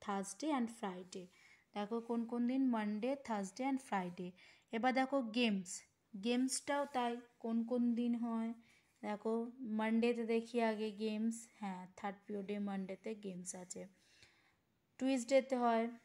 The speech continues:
না, ওয়েডনেসডেতে হ্যাঁ পেলাম, থার্সডে নেই, ফ্রাইডে, ফ্রাইডেতেও পেলাম।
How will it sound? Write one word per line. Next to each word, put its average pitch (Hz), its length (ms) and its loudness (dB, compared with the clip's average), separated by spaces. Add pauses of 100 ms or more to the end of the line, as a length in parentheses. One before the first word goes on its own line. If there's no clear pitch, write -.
(560)
না, 196 460 -2 (1160)
ওয়েডনেসডেতে 226 960 -2 (540)
হ্যাঁ 202 280 -2
পেলাম, 196 520 -2 (1800)
থার্সডে 214 680 0 (1200)
নেই, 208 360 -2 (1120)
ফ্রাইডে, 214 760 -2 (520)
ফ্রাইডেতেও 202 600 -2
পেলাম। 180 480 -6